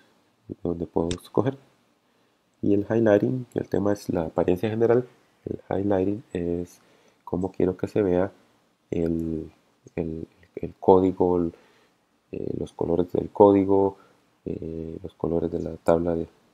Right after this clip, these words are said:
de contenidos, ¿verdad? Que todo eso uno lo podría personalizar aún más sabiendo, eh, código de cómo escribir páginas en H T M L, eh, pero obviamente eso no lo vamos a ver acá. Pero con solo cambiar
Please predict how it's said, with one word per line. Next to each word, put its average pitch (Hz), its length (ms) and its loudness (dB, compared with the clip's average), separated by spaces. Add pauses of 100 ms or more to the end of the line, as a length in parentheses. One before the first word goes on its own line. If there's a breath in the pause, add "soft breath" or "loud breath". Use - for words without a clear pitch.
(100)
de - 120 -10
contenidos, 101 800 0
¿verdad? 87 220 -2
Que - 160 -14 (480 soft breath)
todo 107 240 10
eso - 300 2 (540)
uno 101 220 -2
lo 117 140 2
podría 107 420 2
personalizar 87 580 0
aún 104 180 0
más 110 200 0
sabiendo, 95 560 -2 (640)
eh, - 100 -14 (520)
código 95 500 -4
de 85 60 -8
cómo 90 260 -4
escribir 95 340 -4
páginas 98 480 -4
en 98 140 -8 (600 soft breath)
H - 220 -4
T - 140 -4
M 107 300 0
L, 107 260 0
eh, 82 260 -6 (600 soft breath)
pero 98 280 2 (240)
obviamente 90 420 -4
eso 92 120 -8
no 92 100 -4
lo 92 140 -4
vamos 95 240 -4
a 104 40 -2
ver 104 100 0
acá. 127 240 -2 (1200)
Pero 110 200 6
con 95 140 2
solo 101 200 2
cambiar 104 360 2